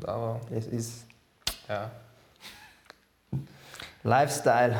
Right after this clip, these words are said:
Speaker 2: Entrepreneur, ähm,
Speaker 1: Life Coach.
Speaker 2: Ja, alles zusammen. Letzter Punkt, wir mussten natürlich auch dieses Jahr wieder federn lassen und ein, äh, Auto einem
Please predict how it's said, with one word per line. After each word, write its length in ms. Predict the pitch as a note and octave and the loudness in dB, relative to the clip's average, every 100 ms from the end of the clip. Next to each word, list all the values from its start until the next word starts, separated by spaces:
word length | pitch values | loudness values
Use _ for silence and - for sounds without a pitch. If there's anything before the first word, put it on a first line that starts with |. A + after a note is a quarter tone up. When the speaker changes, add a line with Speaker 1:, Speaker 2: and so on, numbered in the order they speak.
| B2+ | 0
Speaker 2:
Entrepreneur, 920 | A#2+ B2 B2 A2+ - B2 A#2+ A#2 A2+ - - - - _ _ _ _ - - | 0 0 -2 0 2 2 4 4 4 0 -8 -18 -20 _ _ _ _ -20 -4
ähm, 460 | G#2 G2+ G2 G2 | -2 0 0 0
Speaker 1:
Life 260 | G#2 B2 B2+ | 0 -4 -4
Coach. 480 | - A2+ A2+ - - _ _ _ _ _ - | -6 -6 -6 -10 -16 _ _ _ _ _ -2
Speaker 2:
Ja, 180 | B2 A#2 - - | 0 0 -2 -8
alles 280 | A2 A2+ - | -4 -2 -4
zusammen. 380 | G#2+ G#2 G#2 G#2+ - - - _ _ _ _ - | -4 -2 0 -2 -6 -16 -20 _ _ _ _ 0
Letzter 340 | D3 D#3 - | 0 2 0
Punkt, 440 | C#3+ D#3+ D#3 D#3 - | 0 2 2 2 2
wir 80 | C#3 | 2
mussten 300 | D3+ D3 C#3 | 2 0 0
natürlich 320 | C3 C#3+ A#2+ | -2 0 0
auch 100 | A#2+ | 0
dieses 320 | B2+ B2+ B2 | -2 -4 -2
Jahr 220 | G#2+ G#2+ | 0 0
wieder 320 | A2+ A2+ A2 A2 - _ _ | 0 0 0 -4 -14 _ _
federn 420 | _ - C#3 A#2+ A2+ | _ -2 0 2 0
lassen 400 | A#2+ B2+ B2+ C3 - _ _ _ _ _ | 0 -2 -4 -6 -12 _ _ _ _ _
und 180 | A#2+ A2+ | -2 0
ein, 340 | G#2 A2+ A2 | 0 2 0
äh, 260 | A2 - A2+ | 0 -4 -2
Auto 520 | - C3 C3+ A#2 G#2+ G2 - - _ _ _ _ _ _ _ _ _ | 0 0 0 -2 -2 -4 -10 -20 _ _ _ _ _ _ _ _ _
einem 380 | A2 A2 G#2 | -2 0 -2